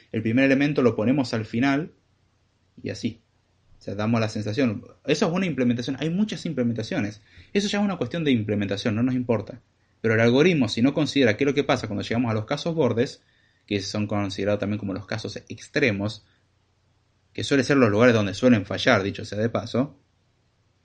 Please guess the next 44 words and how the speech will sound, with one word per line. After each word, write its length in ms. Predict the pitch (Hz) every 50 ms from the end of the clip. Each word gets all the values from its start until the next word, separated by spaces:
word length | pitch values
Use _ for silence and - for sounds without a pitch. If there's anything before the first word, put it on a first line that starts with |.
| _ _ _ -
en 140 | 113 113 123
una 140 | 139 131
lista, 220 | 135 165 170 170 151
¿cuáles 220 | - 135 131 123
son 80 | - 139
los 100 | 127 123
casos 200 | 131 117 135 139
bordes? 420 | 175 190 165 127 101 - - - _ _ _ _ _ _ _ _ _ _ _ _ _ _
Está 200 | - 107 - 110
en 60 | 110
el 100 | 110 107
primer 240 | 104 104 104 107 104
elemento, 520 | 104 107 131 165 180 175 175 196 196 - -
está 260 | 110 107 - - 107
en 60 | 107
el 60 | 104
último 280 | 104 107 101 107 101 104
elemento, 540 | 107 117 156 190 202 190 - 101 92 - -
y 100 | - 113
está 180 | 110 - - 113
en 100 | 113 107
la 80 | 104
lista 180 | 107 107 107 113
vacía, 420 | 107 107 - - 175 196 202 - - - - _ _ -
o 120 | - 147
una 160 | 156 160 151
lista 240 | 139 147 147 - 139
con 140 | 120 120 127
un 80 | 131 117
solo 160 | - 110 104
elemento. 400 | 98 92 - - - - - - _ _ _ _ _ _ _ _ _ _ _ _
Suelen 240 | - - 110 110 107
ser 100 | - 117
las 100 | 110 107
condiciones. 540 | - 101 104 107 - - - - - - _ _ _ _ _ _ _ _ _
La 100 | - 175
lista 200 | 202 208 208 170
con 80 | 175
un 60 | 180 170
solo 160 | - 180 170
elemento 260 | 160 165 180 175 -
suele 180 | - 156 147 -
cumplir 460 | - 127 123 135 139 139 135 - _ _
todas 520 | - 135 127 117 110 104 - - - -